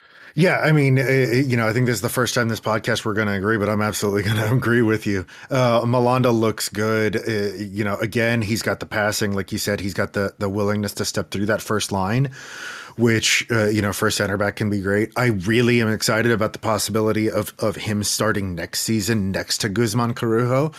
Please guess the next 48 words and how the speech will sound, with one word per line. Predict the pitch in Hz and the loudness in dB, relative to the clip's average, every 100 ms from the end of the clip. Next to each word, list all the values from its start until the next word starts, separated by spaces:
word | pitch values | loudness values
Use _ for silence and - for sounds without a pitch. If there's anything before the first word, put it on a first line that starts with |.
| - - - - | -14 -14 -8 0
because | 131 127 110 | 2 4 2
if | 113 | 2
we | 127 | 2
have | 117 123 | 2 2
a | 110 | 0
destroyer | 113 - 120 117 120 | 0 0 2 2 4
and | 120 | 2
a | 110 | 0
creator | - 110 110 117 123 123 131 | -2 -2 0 0 2 0 0
in, | 123 107 107 117 | -2 -2 -2 -4
in, | 107 101 98 95 _ - | -4 -2 -4 -6 _ -6
uh, | 117 | -4
the | 98 | -2
center | 107 117 110 120 | -2 0 2 2
of | 104 | 2
our | 113 | 0
defense, | 87 104 107 151 - - - - - | -2 -2 0 0 -2 -6 -8 -18 -8
we're | 120 | 0
gonna | 127 | 2
be | 120 | 2
a | 110 | 2
much | 113 - | 0 -2
better | 107 92 | -4 -4
team | 104 92 | -6 -8
for | - 101 92 | -6 -4 -4
it. | - | -2
And | 160 151 127 98 - - - - - | 0 2 0 -2 -10 -20 -20 -10 -4
it's | 160 | 0
not | 240 202 | 2 4
long | 165 143 123 | 4 4 2
before | 117 127 120 | 0 0 0
Malanda | 113 110 107 101 | 0 0 -2 -2
starts | 123 101 | -2 -4
goals | 95 95 104 101 | -4 -4 -2 -2
in. | 110 117 - - - - - - _ - | -4 -4 -10 -20 -20 -20 -20 -20 _ -4
Uh, | 123 110 107 120 | 0 0 -2 -2
you | 127 113 | -2 -2
know, | 113 | 0
he | 123 | 2
had | 135 | 2
a | 139 | 2
great | 107 127 131 | 2 0 0
swivel, | - 135 123 143 143 131 - | 0 2 2 2 0 -4 -2
uh, | 127 117 107 | 0 0 0
last | 101 104 113 - | 0 -2 -2 -2
match, | 131 165 - - _ | -2 -2 -4 -10 _
and, | 147 117 110 113 | -6 -4 -4 -2
and | 120 107 104 | -2 -2 -4